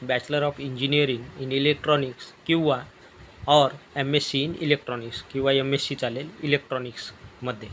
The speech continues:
Number of vacancy, एकूण सहा जागा भरण्यात येत आहे. त्यानंतर आहे पदाचे नाव सायकॉलॉजिस्ट काउन्सिलर.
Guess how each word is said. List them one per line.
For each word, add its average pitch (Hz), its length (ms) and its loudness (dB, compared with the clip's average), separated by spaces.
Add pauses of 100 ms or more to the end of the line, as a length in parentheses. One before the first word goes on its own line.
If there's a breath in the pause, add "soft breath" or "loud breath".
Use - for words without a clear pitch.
(520 loud breath)
Number 147 260 -2
of 160 200 0
vacancy, 139 340 0
एकूण 135 260 -2
सहा 135 300 0
जागा 123 240 0
भरण्यात 113 380 -8
येत 113 160 -14
आहे. 110 80 -18 (500 loud breath)
त्यानंतर 151 440 0
आहे 156 100 6
पदाचे 139 400 0
नाव 139 180 -2
सायकॉलॉजिस्ट 143 840 0 (240)
काउन्सिलर. 139 440 0